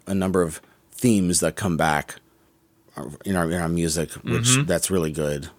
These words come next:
Speaker 1: The, and yet we have plenty of new music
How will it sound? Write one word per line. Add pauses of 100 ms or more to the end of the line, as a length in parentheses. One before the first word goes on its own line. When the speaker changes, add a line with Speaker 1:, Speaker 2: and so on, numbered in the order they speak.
(340)
Speaker 1:
The,
and
yet
we
have
plenty
of
new
music